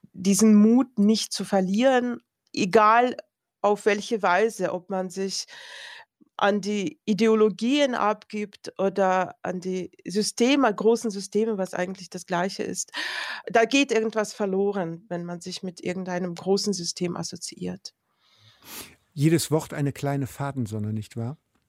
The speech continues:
Speaker 1: Ja, genau. Genau, also genau sowas macht Mut, weil allein dieses Wort Fadensonne, also diese Neubildung, diese Wortschöpfung, hat unglaublich viel Energie. Und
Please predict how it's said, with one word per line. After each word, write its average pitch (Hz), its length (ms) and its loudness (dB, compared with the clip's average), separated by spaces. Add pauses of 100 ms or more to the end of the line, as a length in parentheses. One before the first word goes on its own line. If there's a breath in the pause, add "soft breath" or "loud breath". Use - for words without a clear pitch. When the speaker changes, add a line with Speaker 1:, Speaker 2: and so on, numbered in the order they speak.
(140)
Speaker 1:
Ja, 196 320 6
genau. 165 420 -6 (440)
Genau, 214 260 6
also 226 320 2
genau 269 300 4
sowas 240 420 2
macht 208 340 -2
Mut, 262 360 -4
weil 202 400 2 (440 loud breath)
allein 220 320 4
dieses 240 380 -6
Wort 233 440 0 (140)
Fadensonne, 208 800 -2
also 190 220 -8
diese 190 340 -6
Neubildung, 202 1200 2 (100)
diese 190 340 -2
Wortschöpfung, 190 1120 -2 (200)
hat 208 280 0
unglaublich 269 540 0
viel 247 220 -6
Energie. 202 600 -2
Und 165 440 -10